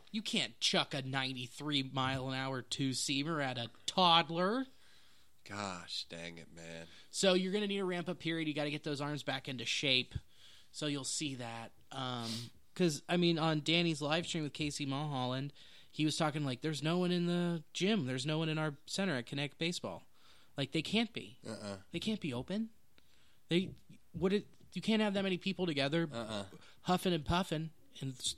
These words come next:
Speaker 1: and
Speaker 2: Sweating.
Speaker 1: sweating and just hurling balls. So it's gonna, it's gonna be interesting to see how they can ramp back up and when and how long that period's gonna be.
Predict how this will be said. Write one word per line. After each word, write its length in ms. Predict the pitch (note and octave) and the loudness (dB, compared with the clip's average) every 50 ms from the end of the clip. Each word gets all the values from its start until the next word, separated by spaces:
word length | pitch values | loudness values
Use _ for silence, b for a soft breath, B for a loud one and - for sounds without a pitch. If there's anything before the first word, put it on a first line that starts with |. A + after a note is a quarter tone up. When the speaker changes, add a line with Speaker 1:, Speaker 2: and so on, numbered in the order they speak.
| - - | -6 -4
Speaker 1:
and 180 | - D3 C#3 C3+ | -2 0 2 2
Speaker 2:
Sweating. 600 | - - - A#2+ B2 C3 C#3+ - B2 A#2+ B2 A#2+ | 2 2 4 4 4 4 4 2 -2 -8 -8 -6
Speaker 1:
sweating 560 | - - - - F3+ G3 - F3 E3+ F3+ F3 - - - - - - - | -4 -2 2 4 4 4 4 2 0 0 -2 -4 -10 -20 -20 -20 -12 -6
and 440 | - D3+ D3+ D3+ D3+ D3 D3+ D3 - | -4 -2 0 0 -2 -2 -6 -6 -6
just 280 | - D#3+ D#3 - - - - - - - - - - - | -4 -4 -4 -4 -6 -8 -14 -20 -20 -20 -20 -14 -6 -2
hurling 340 | - - F3+ F#3 F#3+ G3+ G3 | 2 2 4 4 4 4 4
balls. 460 | F#3 G3+ A#3+ C4 - - - - - - B B B B B B B B B B B B B B B B B B B B B | 4 2 2 0 -2 -4 -8 -10 -10 -10 B B B B B B B B B B B B B B B B B B B B B
So 520 | - - - D3+ C#3+ C#3 B2+ B2 G#2 - - - - - - - - - - | -4 0 2 2 2 2 0 -2 -4 -8 -14 -20 -20 -20 -20 -20 -10 -6 -4
it's 160 | D#3+ D3 - | -4 -2 0
gonna, 120 | - F#3 | 2 2
it's 140 | E3+ - - | 2 2 2
gonna 180 | - F#3+ F3+ E3+ | 4 4 4 4
be 120 | E3 E3+ | 2 0
interesting 520 | - D3+ D#3+ D3+ - D#3+ - - D#3 D3 | 0 0 0 0 0 -2 -2 0 0 0
to 60 | C#3 B2+ | -2 -2
see 220 | - - C#3 B2+ | -2 -2 -2 -2
how 280 | B2 B2+ C#3 C#3 C3+ B2+ | 0 2 2 2 2 2
they 160 | C3 B2+ B2 | 2 0 0
can 200 | - C3 B2 A#2 - | 0 -4 -4 -4 -2
ramp 240 | B2+ B2 A2+ - - | -2 -4 -2 -2 0
back 240 | B2 A#2+ A#2+ - - | 0 0 0 0 -2
up 220 | A#2 A#2 - - | -2 -2 -4 -6
and 180 | B2 B2 A#2 A2+ | -8 -8 -6 -4
when 420 | A#2+ B2+ B2 A#2+ A#2 A2 A2 A#2 - B B B B B B B B B | -4 -2 -2 -2 -4 -6 -8 -10 -12 B B B B B B B B B
and 100 | C#3 C3 | -4 0
how 200 | - D#3 D#3 D#3+ | 4 6 8 8
long 300 | D#3+ D3+ D3 C#3+ C#3+ C3+ | 8 8 6 4 4 2
that 180 | C3 B2 - - | 0 0 -2 -2
period's 420 | - - C#3 C#3+ C#3 C3+ A#2+ - | -2 0 0 2 2 0 0 -2
gonna 200 | - A2 G#2+ G2+ | -6 -6 -8 -8
be. 320 | - - - - - - | -10 -12 -14 -14 -16 -14